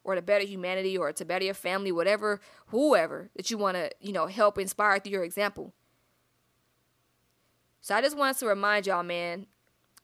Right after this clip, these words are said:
stay away from this toxic shit. And if you in a toxic situation with your healer, get out. Walk away.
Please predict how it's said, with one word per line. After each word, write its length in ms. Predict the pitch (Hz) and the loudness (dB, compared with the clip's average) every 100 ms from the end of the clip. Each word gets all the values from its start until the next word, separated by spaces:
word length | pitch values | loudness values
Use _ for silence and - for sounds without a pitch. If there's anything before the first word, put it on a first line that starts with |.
| - | -20
stay 220 | - 247 | -4 0
away 140 | 262 | 0
from 120 | 247 | 0
this 100 | 220 | -4
toxic 360 | 196 202 190 175 | -4 -4 -4 -8
shit. 220 | - 190 | -6 -6
And 80 | 175 | -6
if 120 | 185 | -10
you 100 | 254 | -6
in 80 | 247 | -6
a 40 | |
toxic 280 | 240 226 226 | 0 -2 -2
situation 640 | 233 - 226 220 220 208 214 | -8 -4 -2 0 -2 -8 -8
with 140 | 196 | -2
your 120 | 208 | 0
healer, 320 | 220 214 208 | 0 -2 -4
get 300 | 208 240 330 | -6 -8 -8
out. 400 | - 143 123 - - _ _ _ _ _ _ _ _ _ _ - | -6 -6 -6 -12 -20 _ _ _ _ _ _ _ _ _ _ 2
Walk 200 | 233 247 | 4 4
away. 300 | 254 214 | 2 2